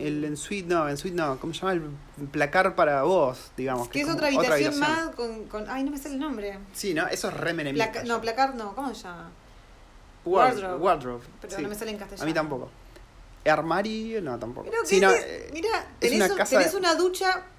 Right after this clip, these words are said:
Speaker 2: gigante, o sea, larga, es un pasillo que es una ducha y aparte tenés un huevo,
Speaker 1: ¿Por qué querés un
Speaker 2: un, un
Speaker 1: pasillo
Speaker 2: huevo
Speaker 1: que es una
Speaker 2: vainilla.
Speaker 1: ducha?
Speaker 2: Un huevo bañera, mirá, creo que es ese baño.
Speaker 1: Sí, no, no, la casa que me está mostrando ahora es como una casa de clase media alta, tirando alta.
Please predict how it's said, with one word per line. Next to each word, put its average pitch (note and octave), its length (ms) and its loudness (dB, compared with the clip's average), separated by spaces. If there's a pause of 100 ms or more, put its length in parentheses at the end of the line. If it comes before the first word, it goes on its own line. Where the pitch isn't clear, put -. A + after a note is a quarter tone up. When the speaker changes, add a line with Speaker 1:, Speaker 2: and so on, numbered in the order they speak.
(340)
Speaker 2:
gigante, B3 600 2
o F#3 40 -6
sea, G#3 200 -2
larga, A#3 320 2
es G#3+ 100 -6
un C4+ 140 -2
pasillo C#4+ 380 -2
que B3 60 -4
es A#3 60 -10
una A3+ 160 -4
ducha C#4 260 -2
y B3 80 2
aparte D4+ 460 -2
tenés A#3+ 320 -4
un B3 300 -8
huevo, C#4 480 0
Speaker 1:
¿Por C4 120 0
qué G#4 120 -4
querés G#4 260 4
un G#3+ 80 2
Speaker 2:
un, F3 60 0
un D#3 60 -4
Speaker 1:
pasillo C4+ 240 4
Speaker 2:
huevo E4+ 100 6 (160)
Speaker 1:
que B3 60 6
es B3 60 0
una D4 120 2
Speaker 2:
vainilla. G3 80 6
Speaker 1:
ducha? E3 440 0 (440)
Speaker 2:
Un B3 80 -8
huevo D#4+ 160 0
bañera, B3 420 2
mirá, A#3 300 -4 (160)
creo G4+ 120 -2
que F#4 80 -2
es - 100 -6
ese F4+ 200 -4
baño. E4+ 500 4
Speaker 1:
Sí, - 120 8
no, F3+ 140 6
no, D#3 180 2
la D#3 160 4
casa C4 180 4
que A#3+ 80 6
me G#3 60 2
está G3+ 160 2
mostrando F#3+ 340 2
ahora G3 240 6
es F#3 80 0
como D#3+ 460 0 (680)
una F#3 180 2 (200)
casa G3 360 6
de F3+ 180 2
clase F3+ 460 2
media F3 540 4
alta, F#3+ 440 2
tirando D#3 440 2
alta. G3+ 540 2